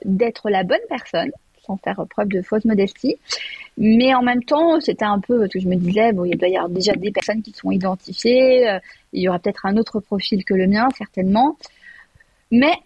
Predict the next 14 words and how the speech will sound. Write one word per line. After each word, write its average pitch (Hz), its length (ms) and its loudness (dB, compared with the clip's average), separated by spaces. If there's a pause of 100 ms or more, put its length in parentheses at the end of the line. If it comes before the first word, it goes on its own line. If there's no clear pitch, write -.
(140)
en 254 120 2
même 285 200 0
temps, 294 320 -2 (120)
lorsque 254 240 -6
j'ai 233 180 -2
envoyé 277 240 0
ma 247 140 -2
candidature, 220 880 -2 (140)
à 208 100 -2
l'époque, 220 260 0
j'étais 226 240 -4
maman 196 300 -2
d'un 247 320 2
enfant 240 560 0